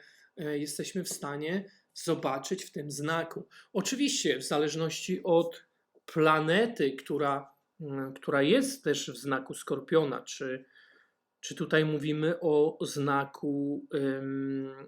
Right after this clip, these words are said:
e, e, o, o planecie Księżyc, Słońce, tak,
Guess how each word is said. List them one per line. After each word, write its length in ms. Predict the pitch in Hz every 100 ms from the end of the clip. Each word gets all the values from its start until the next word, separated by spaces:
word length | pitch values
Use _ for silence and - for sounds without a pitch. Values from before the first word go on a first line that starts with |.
| -
e, 60 | 135
e, 1040 | 131 131 131 131 135 185 139 135 143 -
o, 200 | 147 147
o 80 | 147
planecie 540 | 160 151 147 - 147
Księżyc, 640 | - 170 156 147 147 147 -
Słońce, 1080 | - - - 151 151 147 143 - 139 139 139
tak, 340 | 147 139 143